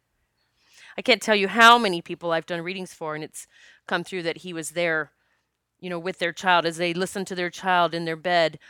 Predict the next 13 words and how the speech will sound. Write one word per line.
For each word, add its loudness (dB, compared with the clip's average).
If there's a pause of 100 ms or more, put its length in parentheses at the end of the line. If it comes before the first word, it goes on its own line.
(220)
coo -6
and -6
caw 2
and, -2 (280)
and -10
giggle -2
and, -4 (340)
and -6
do -6
all 0
kinds -4
of -6
things -8